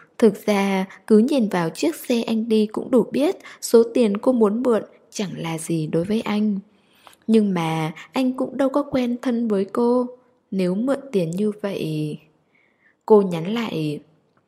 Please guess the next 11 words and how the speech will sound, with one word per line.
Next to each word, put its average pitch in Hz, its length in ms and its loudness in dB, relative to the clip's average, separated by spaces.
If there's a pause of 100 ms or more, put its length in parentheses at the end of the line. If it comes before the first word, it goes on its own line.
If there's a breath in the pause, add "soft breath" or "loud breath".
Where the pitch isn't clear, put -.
(180)
"Em 208 200 2
muốn 180 180 0
mượn 233 220 4
tiền, 160 320 0 (220 loud breath)
chỉ 226 160 0
cần 202 260 -2
sáu 185 260 0
nghìn 233 280 0
là 170 120 -6
được 165 220 -2
rồi, 165 380 0